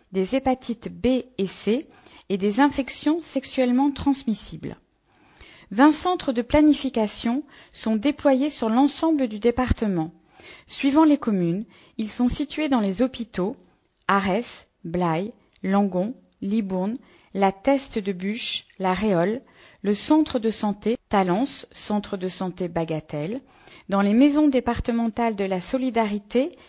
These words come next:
et de l'insertion, Arcachon, Blanquefort, Bordeaux-Bastide, Castelnau-du-Médoc, Castillon-la-Bataille, l'Espard, Pauillac, Saint-André-de-Cubzac, Sainte-Foy-la-Grande. À Bordeaux, on trouve plusieurs centres,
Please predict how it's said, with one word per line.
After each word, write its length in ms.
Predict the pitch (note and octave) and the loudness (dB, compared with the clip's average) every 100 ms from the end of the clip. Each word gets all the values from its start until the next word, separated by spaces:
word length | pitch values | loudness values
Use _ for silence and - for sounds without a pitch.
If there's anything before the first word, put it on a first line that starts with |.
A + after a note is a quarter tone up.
| _ - | _ -4
et 100 | F#3+ | -2
de 80 | |
l'insertion, 760 | F#3+ G#3+ A3+ G#3+ F3+ - F3+ A#3+ - _ _ - | 0 0 0 -4 -6 -6 -6 -6 -12 _ _ -6
Arcachon, 600 | F#3+ - G3 - A#3 D4+ - _ _ | -4 -2 -2 0 -2 -6 -10 _ _
Blanquefort, 680 | F3 G3+ G3+ - G3+ A3 C4+ _ _ - | -2 0 0 0 0 0 -4 _ _ 0
Bordeaux-Bastide, 840 | G3+ G3 G3+ F#3+ F#3+ - C4 C#4+ - _ _ - | 2 2 0 -2 -4 -6 -6 -6 -10 _ _ 0
Castelnau-du-Médoc, 1200 | B3 B3 C4 A#3+ A#3+ G#3+ A3 A3 G#3+ C#4+ - _ _ _ _ | 0 2 2 4 2 0 -2 -2 -2 -4 -6 _ _ _ _
Castillon-la-Bataille, 1300 | A#3 A#3+ - B3 A#3+ A#3 G#3 F#3 F#3 G3 F#3 A#3+ C#4+ _ _ - | -2 -2 -2 -2 2 2 2 0 -2 -2 -2 -4 -8 _ _ -6
l'Espard, 640 | G3 G#3 - F#3 G3+ B3+ - _ _ _ | -4 -4 -4 -2 -2 -6 -14 _ _ _
Pauillac, 560 | - C4+ G3 G#3 - - _ _ _ | 2 2 2 -2 -6 -20 _ _ _
Saint-André-de-Cubzac, 1400 | - - D4 D4 C4+ A#3+ G3+ G3+ - F3 F3 F3 G#3+ - _ _ | -8 2 4 4 2 2 -2 -6 -10 -10 -6 -6 -8 -18 _ _
Sainte-Foy-la-Grande. 1080 | - - C#4 C4+ - B3+ A3 F#3 E3 D3+ C#3+ - _ _ _ _ - - - | -20 -2 0 0 0 0 2 0 -2 -2 -6 -16 _ _ _ _ -20 -12 0
À 100 | A3+ | 2
Bordeaux, 500 | A#3 B3+ B3 D4 - | 4 2 4 0 0
on 100 | A#3 | -2
trouve 260 | A#3 - A#3+ | -2 -4 -8
plusieurs 440 | - D#4+ D4 C4+ | -4 -4 0 0
centres, 460 | - G3+ E3+ E3 | 0 -4 -4 -6